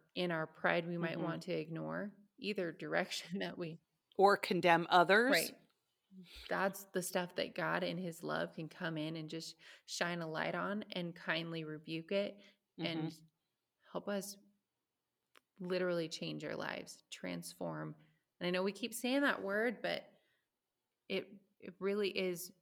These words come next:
Speaker 1: revival.
Speaker 2: Yeah. So let me ask you this as we close up this topic tonight.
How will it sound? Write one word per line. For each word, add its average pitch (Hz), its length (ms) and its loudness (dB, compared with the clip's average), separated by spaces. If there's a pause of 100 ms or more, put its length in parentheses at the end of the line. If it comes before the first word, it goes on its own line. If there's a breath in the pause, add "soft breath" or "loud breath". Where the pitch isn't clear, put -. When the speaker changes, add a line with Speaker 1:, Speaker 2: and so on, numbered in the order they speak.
(160)
Speaker 1:
revival. 165 840 -4 (2750)
Speaker 2:
Yeah. 175 260 2 (160)
So - 160 2
let 220 180 6
me 285 160 6
ask 180 320 4
you 208 80 0
this 180 220 4
as 165 220 -2
we 175 160 2
close 170 380 2
up 160 240 2 (260)
this 160 520 -2 (400 soft breath)
topic 175 460 4
tonight. 147 440 -2